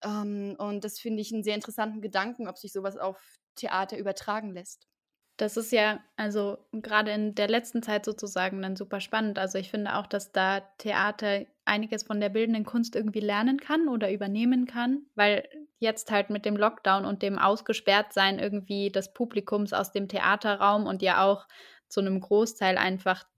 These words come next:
Speaker 2: des Eingesperrtseins sozusagen der KünstlerInnen, also beide Seiten waren ja sozusagen <laughs> gleichzeitig irgendwie aus- und eingesperrt, hat sich sowas ergeben, dass man irgendwie darüber nachdenkt,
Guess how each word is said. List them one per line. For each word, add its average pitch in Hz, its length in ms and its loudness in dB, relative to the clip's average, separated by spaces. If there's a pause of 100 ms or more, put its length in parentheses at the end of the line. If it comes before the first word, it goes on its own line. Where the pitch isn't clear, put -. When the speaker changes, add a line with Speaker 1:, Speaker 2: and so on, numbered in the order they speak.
(160)
Speaker 2:
des 185 200 -2
Eingesperrtseins 190 1080 2
sozusagen 190 480 -2
der 185 80 -4
KünstlerInnen, 240 920 2
also 190 400 -2 (600)
beide 214 280 2
Seiten 202 360 2
waren 196 160 2
ja 196 120 -4
sozusagen 202 440 -4 (240)
<laughs> - 160 -2 (260)
gleichzeitig 208 680 0
irgendwie 202 420 -2
aus- 226 320 2
und 208 220 0
eingesperrt, 214 960 0
hat 233 320 0
sich 233 320 2
sowas 220 400 2
ergeben, 226 480 2
dass 214 160 0
man 214 140 -2
irgendwie 226 300 0
darüber 214 380 0
nachdenkt, 208 800 0